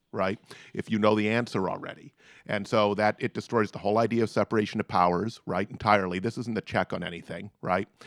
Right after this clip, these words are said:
And it lays bare a system that was corrupt, uh, that's been corrupt longer than this. I mean, the takeover of the Supreme Court election system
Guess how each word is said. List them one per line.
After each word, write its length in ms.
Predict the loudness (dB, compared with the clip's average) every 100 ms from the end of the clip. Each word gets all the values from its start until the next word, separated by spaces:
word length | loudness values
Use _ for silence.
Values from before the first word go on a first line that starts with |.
| -20 -20 -8
And 180 | 0 0
it 80 | 2
lays 260 | 4 2 2
bare 380 | 2 4 6
a 60 | 4
system 420 | 0 -4 -2 -2 -2
that 120 | -2
was 120 | -4
corrupt, 520 | -4 0 2 0 -6 -6
uh, 260 | -4 -4 -4
that's 160 | -6 -6
been 160 | -8
corrupt 320 | -2 2 2 2
longer 320 | 0 0 -4
than 160 | -4
this. 260 | -6 -8 -8
I 60 | -6
mean, 160 | -4
the 80 | -2
takeover 520 | 0 0 2 2 2
of 120 | -2
the 80 | -4
Supreme 260 | -8 -6 -2
Court 160 | 0
election 400 | 2 2 -2 -6
system 480 | -6 -6 -4 -6 -6